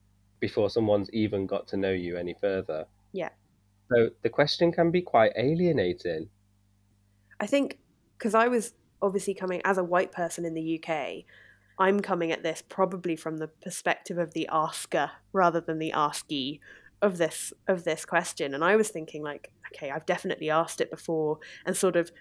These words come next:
Speaker 2: questioning my own motives behind it. And I think for me, what I was writing in my notes was, like, I think it just comes down to just accepting that first answer.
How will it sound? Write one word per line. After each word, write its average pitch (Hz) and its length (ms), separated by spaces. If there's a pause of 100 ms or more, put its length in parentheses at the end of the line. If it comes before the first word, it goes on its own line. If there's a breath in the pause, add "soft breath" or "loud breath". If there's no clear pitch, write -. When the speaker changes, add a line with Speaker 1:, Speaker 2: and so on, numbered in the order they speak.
(120 soft breath)
Speaker 2:
questioning 170 580
my 165 220
own 175 220
motives 165 560
behind 160 520
it. 139 280 (580 soft breath)
And 190 140
I 208 80
think - 380 (220)
for 185 220
me, 185 380
what 165 180
I 147 60
was 160 160
writing 165 280
in 156 60
my 143 140
notes 147 480
was, 160 200
like, 147 300 (640)
I - 40
think 202 280
it - 120
just 180 220
comes 175 240
down 165 220
to 165 100
just 160 220
accepting - 640
that - 180
first 147 320
answer. - 460